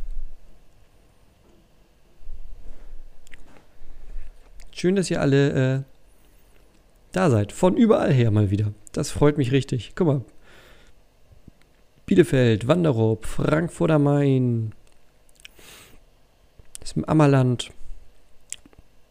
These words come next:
Emmerich am Rhein. Also alles. Alle, alle sind sie da. <laughs> Sehr, sehr, sehr schön. Ich freue mich richtig. So. Schauen wir mal, schauen wir mal.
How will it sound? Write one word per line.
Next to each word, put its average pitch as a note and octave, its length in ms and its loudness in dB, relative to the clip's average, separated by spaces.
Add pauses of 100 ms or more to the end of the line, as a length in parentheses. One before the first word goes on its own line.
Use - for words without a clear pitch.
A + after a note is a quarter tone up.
(800)
Emmerich C#3+ 400 4
am C#3+ 120 2
Rhein. G#2+ 540 0
Also C3 180 0
alles. B2 380 0
Alle, D#3+ 360 2 (340)
alle E3+ 200 4
sind C#3 160 2
sie A#2+ 80 -2
da. G2+ 140 -2 (540)
<laughs> - 100 12 (1800)
Sehr, D3 240 6
sehr, C#3+ 180 8
sehr B2+ 140 8
schön. A#2 360 2
Ich C#3+ 140 0
freue B2+ 260 4
mich G2+ 160 0
richtig. A2 440 -6 (200)
So. A#2 580 2 (1900)
Schauen B2+ 520 2
wir A#2+ 100 2
mal, A2 340 2
schauen B2 400 0
wir A2 100 2
mal. G2+ 360 0